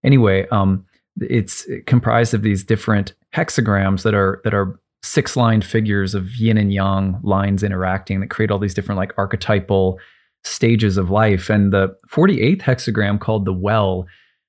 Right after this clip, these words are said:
says basically the village can't do without the well. Like, everything in the village has to be centered around the, the well, this common thing that everyone needs, wa-, you know, water. And I feel like the thing about Cancerians is that you, you're,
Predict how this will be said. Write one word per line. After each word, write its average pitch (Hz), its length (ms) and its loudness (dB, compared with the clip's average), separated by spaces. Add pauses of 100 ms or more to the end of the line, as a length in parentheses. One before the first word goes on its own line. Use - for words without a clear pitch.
says 107 400 0
basically 120 560 0
the 101 100 0
village 107 420 2
can't 104 280 -2
do 98 160 0
without 92 380 0
the 101 80 -4
well. 92 440 -2 (120)
Like, 110 120 -2
everything 110 580 2
in 101 100 0
the 98 80 -2
village 95 640 -2
has 107 340 -4
to - 80 -4
be 104 180 -2
centered 92 460 0
around 92 320 -2
the, 95 120 -4
the 107 120 0
well, 92 360 0
this 90 280 -6
common 107 540 0
thing 95 240 0
that 92 100 0
everyone 95 500 0
needs, 85 540 -6 (760)
wa-, 202 120 -4
you 127 80 4
know, 101 80 4
water. 90 540 -2 (680)
And 123 160 2
I 120 80 4
feel 147 360 2
like 113 260 -2
the 113 100 2
thing 160 340 2
about 127 380 0
Cancerians 113 1200 0
is 107 240 -4
that 110 300 0
you, 110 180 -2
you're, 120 240 -4